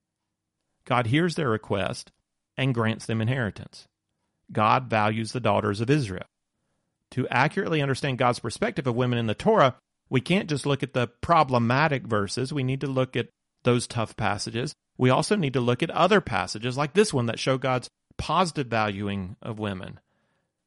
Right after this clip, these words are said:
God doesn't say, "Honor your father." But that would have been perfectly fine in the ancient world. That would have been all they expected. Nobody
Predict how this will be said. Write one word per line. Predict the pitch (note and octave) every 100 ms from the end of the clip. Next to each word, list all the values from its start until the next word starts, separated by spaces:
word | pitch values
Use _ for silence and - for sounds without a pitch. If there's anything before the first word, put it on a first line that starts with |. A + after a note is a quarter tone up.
| _ _ _ B2
God | A#2 A#2 F3
doesn't | G3 F#3+ F#3+
say, | - F#3 E3+ C3+ C3 _ _ _ _ _ -
"Honor | A2+ B2 D3+ D#3
your | D3 C#3
father." | C3 G#2+ G2+ F#2+ - _ _ _ _ _ _ _ _ _ _ _ _
But | - C#3+
that | A3+ F4
would | G#3+
have |
been | F3 C#3+
perfectly | - - F#3 F#3+ F#3+ E3+ D#3+ C3
fine | _ - D#3 C#3+ B2 A#2+ A2+ -
in | A#2+
the | A#2+
ancient | A2+ A2+ C3 G#2+
world. | A#2 A#2 A2+ A2 G#2 _ _ _
That | B2+ C3+
would | C#3
have | B2+
been | B2+ B2
all | - C3 B2+
they | B2 A#2
expected. | A2 - - G#2+ - - - - _ _ -
Nobody | A2+ B2+ C#3+ B2+ A#2+ A2 G#2+